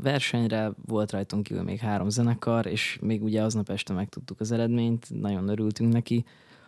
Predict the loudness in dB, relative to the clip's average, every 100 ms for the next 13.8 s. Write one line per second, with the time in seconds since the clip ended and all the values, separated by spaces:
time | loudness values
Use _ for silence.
0 | -16 -4 0 2 4 4 4 2 2 2
1 | 2 2 2 2 0 0 -2 0 -2 -2
2 | -2 0 0 0 -4 -6 -4 -2 -2 -2
3 | -2 0 -2 -2 -2 -2 -2 -2 0 -2
4 | -2 -4 -2 -2 -2 -6 -6 -8 -6 -4
5 | -2 -4 -10 -14 -6 -4 -4 -6 -4 -2
6 | -2 -2 -4 -4 -4 -4 -6 -6 -6 -6
7 | -4 -6 -8 -10 -6 -4 -2 -2 0 0
8 | 0 _ -20 -20 _ _ 0 4 4 6
9 | 4 4 4 4 2 0 -4 -4 -4 -4
10 | -4 -4 -2 0 0 0 0 0 -2 -4
11 | -4 -4 -6 -4 -2 0 -2 -2 -6 -8
12 | -16 -20 -20 -20 _ _ -6 -2 -2 -4
13 | -4 -2 -2 -2 -4 -4 -6 -6